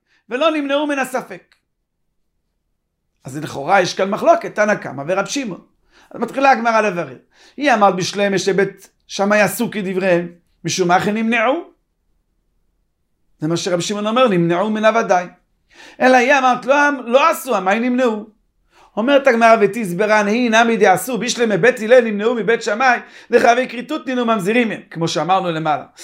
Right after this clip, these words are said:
לבית הלל. "אלא בית שמאי, מה נמנעו מבית הלל? בני חייבים נביאים נינו וכשרים נינו." עונה הגמרא, מה שכתוב נמנעו, לא מלשאת את הילדים שנולדו,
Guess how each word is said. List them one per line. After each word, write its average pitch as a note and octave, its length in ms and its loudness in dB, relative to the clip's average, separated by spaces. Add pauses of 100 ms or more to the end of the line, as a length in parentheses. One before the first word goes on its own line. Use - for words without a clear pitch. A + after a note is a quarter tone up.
(440)
לבית E3+ 340 2
הלל. B2+ 180 -10 (400)
"אלא C4 180 4
בית D4 200 2
שמאי, C4+ 340 -2
מה C4+ 180 0
נמנעו C#4 340 -2
מבית C4 320 -6
הלל? C4 280 0 (500)
בני C4+ 220 4
חייבים B3+ 380 2
נביאים D4+ 240 -2
נינו A#3+ 220 -2
וכשרים A#3 420 -4
נינו." A3 360 -4 (680)
עונה F#3 220 -4
הגמרא, G#3 300 -2
מה G#3 120 0
שכתוב G#3 420 -6
נמנעו, G#3 460 0
לא A#3 180 2
מלשאת A3 420 2
את F#3+ 140 -2
הילדים F3+ 440 4
שנולדו, E3 500 -2